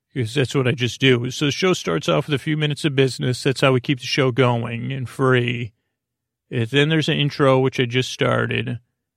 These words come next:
The intros are around twelve minutes or sho-, or so. It kinda like a monologue where I mishandle things. I mean, ba-, basically, my metaphors and everything else. Uh,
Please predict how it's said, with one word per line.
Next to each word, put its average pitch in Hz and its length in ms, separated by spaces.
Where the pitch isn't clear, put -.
The 139 80
intros 143 380
are 131 220
around 180 360
twelve 151 260
minutes 135 320
or 131 60
sho-, 123 240
or 123 320
so. 117 560
It 135 200
kinda 196 240
like 175 180
a 156 40
monologue 127 1040
where 127 340
I 123 60
mishandle 139 540
things. 117 400
I 135 60
mean, 120 200
ba-, 127 200
basically, 120 760
my 127 180
metaphors 127 580
and 131 200
everything 123 440
else. 127 420
Uh, 120 300